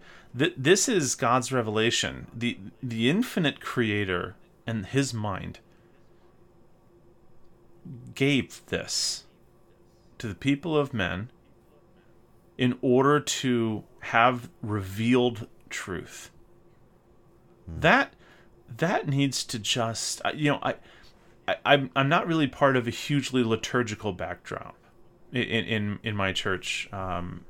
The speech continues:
Speaker 1: past. Um, I certainly added a bunch more of it in, um, towards the end when I started noticing the, the lack of it being so detrimental. But I love
Speaker 2: Mm-hmm.
Speaker 1: churches that remind themselves,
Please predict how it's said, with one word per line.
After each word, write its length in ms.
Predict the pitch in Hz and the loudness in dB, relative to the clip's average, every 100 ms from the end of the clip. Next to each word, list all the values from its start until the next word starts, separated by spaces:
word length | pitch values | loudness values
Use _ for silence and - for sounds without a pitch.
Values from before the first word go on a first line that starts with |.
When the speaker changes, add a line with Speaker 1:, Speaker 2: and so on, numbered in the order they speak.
| - | -8
Speaker 1:
past. 640 | - 87 85 - - - - | -2 -2 -2 -8 -12 -14 -10
Um, 460 | 98 90 90 - - - - - - _ - | -8 -6 -6 -8 -12 -18 -20 -20 -20 _ -10
I 60 | - | -6
certainly 460 | - 147 127 117 | 0 0 2 0
added 340 | - 110 107 92 | 4 4 4 0
a 60 | |
bunch 340 | 87 90 87 - | -4 -4 -6 -8
more 160 | 90 | -8
of 140 | 90 85 | -8 -8
it 80 | 87 | -8
in, 260 | 82 87 90 - | -8 -10 -14 -16
um, 400 | 98 92 87 87 85 _ - | -12 -10 -8 -10 -12 _ -16
towards 240 | - 101 | -10 -8
the 80 | 95 | -6
end 80 | 92 | -6
when 100 | 87 | -6
I 40 | |
started 280 | 90 127 131 | -6 -4 -4
noticing 540 | 104 101 98 - 95 87 | -2 -2 -2 -4 -6 -4
the, 120 | 87 | -6
the 180 | - 87 | -6 -4
lack 360 | 87 95 95 | -2 -2 -4
of 120 | 101 87 | -6 -6
it 300 | 82 - - | -8 -10 -12
being 260 | 87 87 | -12 -12
so 240 | 87 92 90 | -12 -8 -8
detrimental. 640 | 85 - 87 87 87 - - - - - - - - | -8 -10 -12 -10 -12 -14 -18 -20 -20 -20 -20 -18 0
But 260 | 110 - - | 2 2 4
I 120 | 117 | 4
love 320 | 117 120 139 | 8 6 6
Speaker 2:
Mm-hmm. 60 | 90 | 2
Speaker 1:
churches 600 | 87 120 113 113 107 - - | 0 0 0 -2 -4 -6 -6
that 300 | 95 - - | -4 -4 -6
remind 340 | 95 95 101 | -4 -2 -2
themselves, 720 | 95 92 - 85 85 87 - | -4 -6 -4 -4 -4 -8 -10